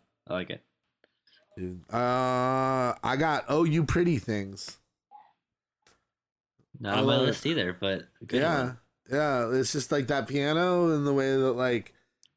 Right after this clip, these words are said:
Speaker 2: the instrumentation just comes in on the chorus and really drives it home.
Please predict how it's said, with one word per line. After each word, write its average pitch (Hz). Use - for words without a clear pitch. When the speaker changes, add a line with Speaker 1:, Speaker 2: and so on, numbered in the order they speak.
Speaker 2:
the 127
instrumentation 131
just 123
comes 123
in 120
on 117
the 101
chorus 120
and 117
really 117
drives 113
it 104
home. 117